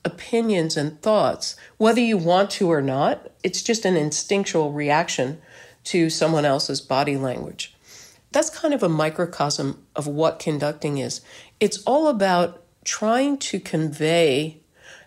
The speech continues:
an emotion, a direction,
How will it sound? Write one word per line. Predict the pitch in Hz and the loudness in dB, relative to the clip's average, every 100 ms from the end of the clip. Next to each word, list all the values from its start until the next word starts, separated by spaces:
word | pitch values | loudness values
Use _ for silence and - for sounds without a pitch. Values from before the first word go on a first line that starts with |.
| _ | _
an | 180 160 | 0 2
emotion, | 156 151 160 175 - 208 233 240 - _ _ _ 170 | 2 2 2 2 0 0 0 -2 -8 _ _ _ -4
a | 151 | -2
direction, | 151 139 156 156 - - 165 165 170 175 | -2 -2 2 2 0 -2 0 0 -4 -8